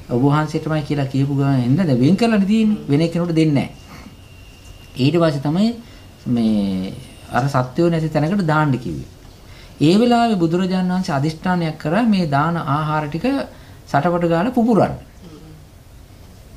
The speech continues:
අදිෂ්ඨානයක් සහ 이르දියක් ඒක. ඒ 이르දියෙන් තමයි මෙයා පහදින්නේ. ධර්මයට පහදිනවා, අතිශය සද්ධාාවක්. ඊට පස්සේ ස-, බණ අහලා ශ්‍රාවකෙක් බවට පත් වෙනවා. ඉතින්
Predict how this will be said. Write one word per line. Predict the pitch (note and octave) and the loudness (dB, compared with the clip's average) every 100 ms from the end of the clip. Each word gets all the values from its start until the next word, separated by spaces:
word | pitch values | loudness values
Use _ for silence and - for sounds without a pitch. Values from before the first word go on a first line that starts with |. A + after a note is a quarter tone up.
| - - | -20 -12
අදිෂ්ඨානයක් | - D#3 A3 - D#3+ C#3 B2+ | -2 0 0 0 0 2 0
සහ | B2+ F#3+ A#3 | 0 0 2
이르දියක් | G3+ B3 F#3+ A#2+ - | 2 4 4 2 -4
ඒක. | E2+ C#2 - - - - - - - - - - | -12 -12 -18 -20 -20 -20 -20 -14 -4 -2 -2 -6
ඒ | - F#3 A3+ | 0 2 4
이르දියෙන් | F3 F#3 G#3 B3 A#3 | 2 2 0 0 0
තමයි | A3 B3+ | -2 -2
මෙයා | A#3+ B3 B3 - | 0 -2 -4 -6
පහදින්නේ. | F#3 - C4+ C3+ E2 C2+ - - - - - - - - - - | -6 -2 0 0 -2 -8 -16 -20 -20 -20 -20 -20 -20 -20 -20 -10
ධර්මයට | G#2 A#2+ D3 E3 E3+ D3+ | 0 2 4 2 0 -2
පහදිනවා, | A#2 C#3 C#3+ C#3+ D3+ F#3+ G#3+ | -2 -2 0 -2 -2 -4 -4
අතිශය | - A#2+ D#3+ D#3 E3 C#3+ | -8 -6 -4 0 0 0
සද්ධාාවක්. | B2+ A2+ A2 B2+ C#3 C#3+ C#3+ - - - - - | -2 -6 -6 -2 0 0 -4 -10 -20 -20 -20 -2
ඊට | C#3+ F#3 | 2 4
පස්සේ | G3+ G3+ B3+ | 2 0 -4
ස-, | - - C3+ | -6 -8 -4
බණ | B2+ C3 E3+ | -2 0 0
අහලා | E3 C#3+ F3 A#3+ | 0 -2 -2 -2
ශ්‍රාවකෙක් | - A#3+ A3 F#3 C3+ | 0 0 0 0 -2
බවට | A#2+ F#2+ - | -2 -4 -8
පත් | E2 - | -14 -14
වෙනවා. | - - - - - - - - - - - - - - | -16 -16 -18 -20 -20 -20 -20 -20 -20 -20 -20 -20 -14 -4
ඉතින් | D3+ A3+ | 2 4